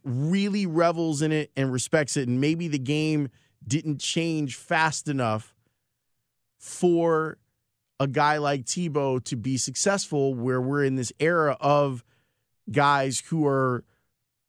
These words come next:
have, have the weapon of legs, and they use the weapon of legs to their advantage.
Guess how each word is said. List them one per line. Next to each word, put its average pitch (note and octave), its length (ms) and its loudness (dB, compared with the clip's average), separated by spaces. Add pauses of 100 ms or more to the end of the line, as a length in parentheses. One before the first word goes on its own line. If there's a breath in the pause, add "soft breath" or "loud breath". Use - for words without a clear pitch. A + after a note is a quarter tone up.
(180)
have, D#3 220 2
have D#3 340 2
the D3 80 2
weapon E3+ 420 2
of C3+ 160 -2
legs, B2+ 720 0 (520)
and C3 160 2
they C3+ 80 4
use C#3+ 400 -2
the D3 80 2
weapon C#3+ 340 2
of A#2+ 140 -4
legs B2 380 0
to - 40 -2
their A#2+ 240 0
advantage. A2+ 640 -4